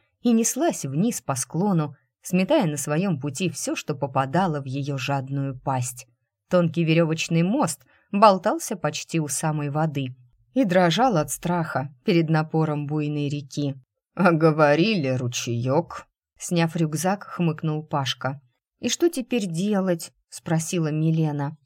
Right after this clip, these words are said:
Она растерянно посмотрела на инструктора. «Я туда не пойду». «Я тоже», поддержала её Ирка. «Девчонки, ну вы чего?» вышел вперёд Игорь.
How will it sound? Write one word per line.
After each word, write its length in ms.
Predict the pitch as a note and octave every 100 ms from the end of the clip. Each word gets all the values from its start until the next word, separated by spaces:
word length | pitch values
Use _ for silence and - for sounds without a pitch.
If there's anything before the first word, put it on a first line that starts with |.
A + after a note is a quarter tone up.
| _ _ _
Она 220 | D3+ D#3
растерянно 540 | D3+ D3+ - D#3+ D3+
посмотрела 640 | D3 D#3 D#3+ D3 D#3 D3 C#3+
на 160 | D3
инструктора. 800 | D3+ D#3 D#3 D#3 - C#3 C3 C3 - _ _ _
«Я 260 | G#3 A3 C4
туда 300 | C4 F#3 F3
не 140 | F3+
пойду». 580 | F3 E3 D#3 C3+ C3 B2+ - _ _ _ _ _
«Я 240 | G3 A#3+ G4
тоже», 680 | G4 F#3 E3 C#3 D3 C#3+ D#3 _
поддержала 640 | E3+ D3 D#3 E3 D#3+ D#3 D#3
её 280 | D3+ D3+ D#3+
Ирка. 580 | D#3+ D#3+ - D#3+ D#3+ - _ _ _ _ _ _ -
«Девчонки, 720 | D#3+ F3+ - D#3 B2+ A#2+ - -
ну 200 | E3 G3
вы 140 | F#3
чего?» 580 | E3 - G3+ E3+ C#3 B2+ - _ _ -
вышел 340 | E3+ E3+ D#3+
вперёд 440 | D#3 E3 D#3+ D#3 -
Игорь. 420 | F3 D3 D#3+ -